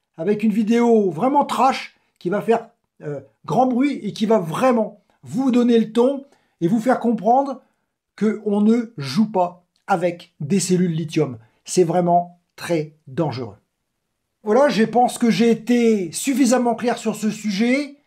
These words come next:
Je vous remercie d'avoir écouté cette vidéo jusqu'à la fin, pour ceux qui sont restés. N'oubliez pas, si vous avez des questions à poser, de mettre le timecode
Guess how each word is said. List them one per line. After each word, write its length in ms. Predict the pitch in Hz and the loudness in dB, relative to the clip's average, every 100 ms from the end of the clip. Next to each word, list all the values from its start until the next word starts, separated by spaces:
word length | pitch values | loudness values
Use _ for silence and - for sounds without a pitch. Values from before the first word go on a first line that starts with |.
| _ _ _ _ - | _ _ _ _ -12
Je 120 | 156 | -2
vous 140 | 311 | 0
remercie 480 | 302 285 262 - 262 | 2 2 2 0 0
d'avoir 500 | 220 208 226 214 - _ _ - | 0 2 4 2 -2 _ _ -10
écouté 380 | 175 220 247 | -8 -4 -2
cette 200 | 226 220 | 0 0
vidéo 640 | 180 208 220 226 233 220 - _ | 0 2 4 4 2 -2 -6 _
jusqu'à 360 | 123 143 196 294 | -10 -6 -2 0
la 100 | 190 | 0
fin, 220 | - 311 | 0 -2
pour 260 | 311 180 - | -2 -10 -12
ceux 280 | - 240 226 | -2 0 0
qui 160 | 185 | -2
sont 320 | 151 180 170 - _ _ | -6 -6 -6 -8 _ _
restés. 800 | 123 127 202 - 226 285 262 - _ _ _ _ _ _ _ _ _ _ _ _ _ - | -6 -2 -2 0 2 2 -2 -10 _ _ _ _ _ _ _ _ _ _ _ _ _ 0
N'oubliez 360 | 254 277 285 | 4 4 2
pas, 200 | 285 330 | 2 0
si 140 | 240 254 | 0 -2
vous 160 | 233 | 0
avez 160 | 233 247 | 0 0
des 80 | 233 | 0
questions 420 | 247 233 254 254 | -4 -4 -2 0
à 100 | 220 | 0
poser, 460 | 226 220 247 262 | 0 -2 0 -2
de 140 | 214 208 | -2 0
mettre 360 | 233 240 233 - | 0 0 -2 -8
le 260 | 185 208 | -6 -4
timecode 680 | 233 262 240 277 254 170 135 | 0 0 0 0 -2 -2 -12